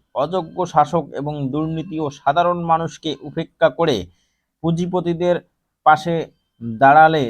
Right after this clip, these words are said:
যে পরিণতি হওয়া সরকার, এই সরকার তাই টিকে থাকতে পারে না। আপনারা দেখছেন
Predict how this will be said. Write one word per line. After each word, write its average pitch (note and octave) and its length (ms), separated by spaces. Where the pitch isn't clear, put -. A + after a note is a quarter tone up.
যে C3+ 100
পরিণতি D3 460
হওয়া C#3 300
সরকার, C3 460
এই C#3 200
সরকার C3 400
তাই B2+ 200
টিকে A#2+ 300
থাকতে - 340
পারে C3 240
না। G#2+ 120
আপনারা D3 400
দেখছেন C#3+ 360